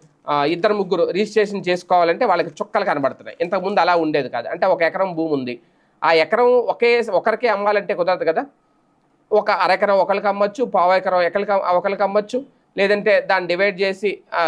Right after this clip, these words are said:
గజాల లెక్కన అమ్మొచ్చు, ఏదైనా చేయొచ్చు. ఇంతకుముందు అలాంటి రిజిస్ట్రేషన్లు వెంటనే జరిగాయి, కానీ ఇప్పుడు అలా కాదట. For example, గతంలో, ఆ, చాలా తేలిగ్గా జరిగే పద్ధతి వీళ్ళు రాసుకొచ్చారు. ఒక ఎకరం భూమిని ముగ్గురు కొనుగోలు చేసి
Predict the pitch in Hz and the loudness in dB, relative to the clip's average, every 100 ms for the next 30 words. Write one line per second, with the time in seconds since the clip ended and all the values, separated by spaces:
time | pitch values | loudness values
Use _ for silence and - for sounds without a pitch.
0 | 151 170 196 190 185 185 180 208 214 208 | 2 2 2 2 -2 -4 -2 -2 2 2
1 | 208 139 120 113 _ _ _ _ _ 202 | 2 -2 -6 -8 _ _ _ _ _ -2
2 | 220 220 240 254 220 196 190 220 220 226 | 0 2 2 2 2 2 0 0 0 -2
3 | 220 220 240 233 190 180 220 190 156 123 | -4 0 0 2 2 2 0 0 0 0
4 | 110 - 214 226 196 180 185 147 117 - | -4 -2 0 2 2 2 0 -2 -4 -6
5 | - _ _ 180 185 185 233 240 220 165 | -14 _ _ 0 2 2 0 2 2 0
6 | 170 165 214 214 208 208 - 180 165 151 | 0 0 2 2 2 0 -4 0 2 0
7 | - - 196 196 190 208 214 190 185 175 | -4 -4 -2 0 2 2 2 0 0 0
8 | 175 160 160 180 180 151 160 - 156 156 | 0 0 -2 0 0 2 0 -2 -2 0
9 | 156 - - _ - - 180 240 277 220 | -2 -6 -20 _ 2 2 2 2 2 2
10 | 220 254 190 180 196 185 190 220 190 165 | 2 2 2 0 2 0 2 2 4 0
11 | 165 392 | 0 -6